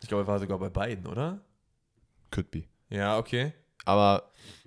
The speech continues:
Speaker 1: Aber dass du Stoke bei Zuma wusstest, wu-, ich, weil ich wusste halt nur West Ham und, äh, Chelsea.
Speaker 2: ich glaub, das war tatsächlich seine erste Leihe von Chelsea.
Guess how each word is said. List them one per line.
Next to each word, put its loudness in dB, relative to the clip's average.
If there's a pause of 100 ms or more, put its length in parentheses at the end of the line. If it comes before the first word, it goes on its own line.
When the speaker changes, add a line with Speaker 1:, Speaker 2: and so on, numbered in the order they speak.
Speaker 1:
Aber 0
dass 0
du -4
Stoke 2
bei 4
Zuma 4
wusstest, -4
wu-, 0
ich, -2
weil 2
ich -2
wusste 2
halt 4
nur 2
West 2
Ham 2
und, -6
äh, 0
Chelsea. 0
Speaker 2:
ich 2
glaub, 8
das 4
war 6
tatsächlich 2
seine 4
erste 2
Leihe 2
von -2
Chelsea. -2